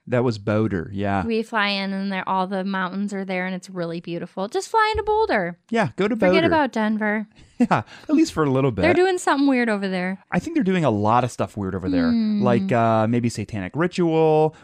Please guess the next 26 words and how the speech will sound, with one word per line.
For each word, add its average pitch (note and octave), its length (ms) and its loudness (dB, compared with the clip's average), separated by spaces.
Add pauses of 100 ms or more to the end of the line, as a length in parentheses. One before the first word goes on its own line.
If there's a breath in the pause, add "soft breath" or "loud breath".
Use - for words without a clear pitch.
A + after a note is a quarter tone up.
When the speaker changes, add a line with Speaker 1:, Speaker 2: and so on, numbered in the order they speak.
Speaker 1:
or G#2 100 -8
maybe, G#2+ 580 -2
you F#3+ 80 -2
know, G#3+ 140 2
what's D#3 500 -2
honestly, C#3+ 380 0
I B2 60 2
think, A#2+ 180 -4
scarier A#2 540 0
than D#3+ 140 -2
that E3 340 -2
Speaker 2:
Yeah. A3 320 -6 (180)
Speaker 1:
is B2 300 0
just - 480 -4
very, C3 460 4
very, A#2+ 380 2
very A#2 380 2
powerful, A2+ 800 0
high-ranking, A#2 840 0
secretive G#2+ 760 -4
government A2+ 400 0
officials - 680 -6
Speaker 2:
Mm. G#3 540 -8
Speaker 1:
who B2 140 -2
built C#3 260 0
an A2+ 80 0